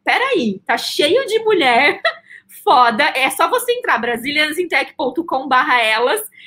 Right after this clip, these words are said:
que você vai achar um monte de mulher foda lá." Então isso é mentira, sabe? Assim, a gente tem que olhar, tem que mudar a perspectiva e falar, "Ó,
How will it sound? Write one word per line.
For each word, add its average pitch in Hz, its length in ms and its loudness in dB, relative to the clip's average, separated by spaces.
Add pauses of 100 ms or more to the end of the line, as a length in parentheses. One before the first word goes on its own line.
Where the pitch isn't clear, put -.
(100)
que 381 100 0
você 415 280 0
vai 320 140 2
achar 320 180 0
um 277 40 -2
monte 294 220 -8
de 349 80 0
mulher 339 320 -2
foda 294 260 -4
lá." 294 280 -4 (180)
Então 247 220 -8
isso 294 120 -12
é 320 60 -4
mentira, 294 600 -8
sabe? 220 320 -2
Assim, 202 260 -8 (560)
a 240 80 0
gente 247 180 -4
tem 285 160 -6
que 359 80 -2
olhar, 277 480 0
tem 269 140 -4
que 330 100 -6
mudar 262 600 0 (500)
a 262 80 -2
perspectiva 254 800 -4
e 262 60 -4
falar, 262 360 2
"Ó, 190 360 0